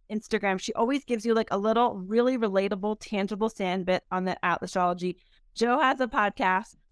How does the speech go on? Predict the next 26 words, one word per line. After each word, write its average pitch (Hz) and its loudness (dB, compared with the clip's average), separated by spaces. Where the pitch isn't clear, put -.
I 240 4
have 269 2
a 240 0
podcast. 190 0
I'm 226 2
not 262 2
tell-, 254 -4
you 240 -2
know, 214 0
I'm 254 0
just 339 -4
saying 311 0
that 262 0
because 240 -2
that's 254 -2
an 254 0
easy 254 -2
way 240 4
while 240 6
you're 208 0
cleaning 214 -4
your 214 -2
dishes 220 -2
to 208 -8
just 220 -4
start 202 -2